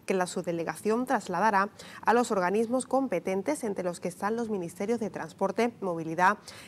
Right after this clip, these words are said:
y Agenda Urbana, de Transición Ecológica y Reto Demográfico y la demarcación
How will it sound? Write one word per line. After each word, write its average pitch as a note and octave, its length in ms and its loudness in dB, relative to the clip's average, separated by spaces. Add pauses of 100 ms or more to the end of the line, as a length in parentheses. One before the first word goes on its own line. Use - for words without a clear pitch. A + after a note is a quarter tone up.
y F3+ 80 4
Agenda G#3+ 360 2
Urbana, F#3+ 440 2
de E3+ 100 -2
Transición F3+ 800 -2
Ecológica A3 840 0
y G3+ 100 0
Reto A3+ 320 -2
Demográfico G3 800 0
y B3+ 80 0
la B3+ 120 0
demarcación G3+ 800 -4